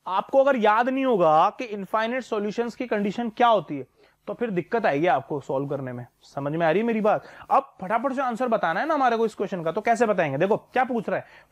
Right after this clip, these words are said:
find the value of P for which the linear pair has infinite solutions।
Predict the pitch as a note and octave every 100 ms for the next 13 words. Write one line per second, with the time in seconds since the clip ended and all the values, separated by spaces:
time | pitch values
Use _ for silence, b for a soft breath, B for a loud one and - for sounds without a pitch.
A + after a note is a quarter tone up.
0 | G#3 A#3 C4 C4 A#3 A3+ B3+ A#3 - C4
1 | D#4+ - B - - G#3+ G#3 - - _
2 | A#3 A3 G3 G#3+ B3 C#4+ - G#3+ G3+ A#3+
3 | F#3+ G3+ D4 - _ _ C4 B3 C4 B3
4 | B3+ - - E3+ C#3+ - B2 -